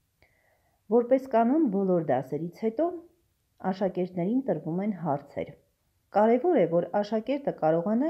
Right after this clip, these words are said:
ինքնուրույն պատասխանել այդ հարցերին։ Դրանք օգնում են մեկ անգամ ևս կրկնել նախապես կարդացածը, փորձել տալ ստեղծագործական պատասխան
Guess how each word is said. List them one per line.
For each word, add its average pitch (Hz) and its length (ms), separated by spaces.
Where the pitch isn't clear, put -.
ինքնուրույն 214 480
պատասխանել 175 760
այդ 185 160
հարցերին։ 151 640
Դրանք 311 400
օգնում 196 420
են 156 160
մեկ 196 240
անգամ 165 420
ևս 147 380
կրկնել 175 560
նախապես 180 680
կարդացածը, 123 880
փորձել 247 500
տալ 233 380
ստեղծագործական 160 1040
պատասխան 127 800